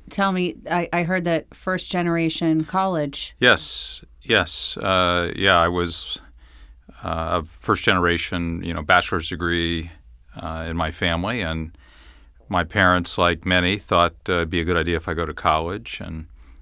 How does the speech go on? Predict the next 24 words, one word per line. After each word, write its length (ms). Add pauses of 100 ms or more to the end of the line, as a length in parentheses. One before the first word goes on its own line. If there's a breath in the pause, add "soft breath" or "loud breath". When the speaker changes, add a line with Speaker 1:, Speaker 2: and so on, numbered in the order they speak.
(120)
Speaker 2:
we 80
can 140
talk 240
about 200
that 160
at 100
some 220
point. 320
There's, 320
uh, 40
Speaker 1:
Yeah. 240 (120)
Speaker 2:
there's 240
a 60 (300)
pretty 260
decent 500
failure 420
story 560 (460 soft breath)
in 120
there 180
as 160
well. 300
But 200 (640 soft breath)
yes, 280
very 400